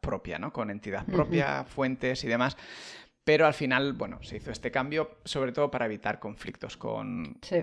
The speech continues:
Speaker 1: bueno, hostings que igual no estuvieran a, a la última. Que claro, ahí es un debate también interesante, porque yo llegué a escuchar a alguien, no sé, no sé si lo escuché, lo leí, alguien que decía, bueno, es que si un hosting se está, está haciendo pasta con WordPress,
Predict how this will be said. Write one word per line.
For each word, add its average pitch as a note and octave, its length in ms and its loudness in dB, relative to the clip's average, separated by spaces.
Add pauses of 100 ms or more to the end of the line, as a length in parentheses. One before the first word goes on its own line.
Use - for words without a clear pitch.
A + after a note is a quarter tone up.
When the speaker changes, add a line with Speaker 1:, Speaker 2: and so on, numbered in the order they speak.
Speaker 1:
bueno, - 180 -8
hostings A#2 520 -2
que - 100 -6
igual G#2 300 0
no G#2+ 80 -2
estuvieran A2+ 480 0
a, G#2 460 -2 (120)
a G#2 140 -2
la G2 120 0
última. C3+ 600 -2 (100)
Que C3 160 -6
claro, C#3+ 220 2
ahí D3+ 280 2
es - 240 -4
un D3 120 -2
debate C#3 340 2
también B2+ 260 0
interesante, A2+ 640 -2
porque G2+ 380 -2
yo A2 80 0
llegué B2 240 4
a B2 40 6
escuchar B2 440 2
a G#2+ 240 6
alguien, D#3 340 0
no D#3 80 -4
sé, - 300 -8
no D3 160 -8
sé - 180 -8
si C3+ 100 -8
lo A#2 100 0
escuché, D3 340 -6
lo D3 100 -2
leí, C#3 240 2 (340)
alguien F3+ 220 4
que D#3+ 140 4
decía, A2 180 -2
bueno, C#3 280 -2 (200)
es - 220 -4
que A#2 460 4
si - 180 -4
un C3+ 200 0
hosting B2+ 540 -2
se - 220 -10
está, A2+ 520 2
está G#2+ 220 -6
haciendo B2 340 -2
pasta C3+ 320 -2
con D2 180 -6
WordPress, B2+ 520 2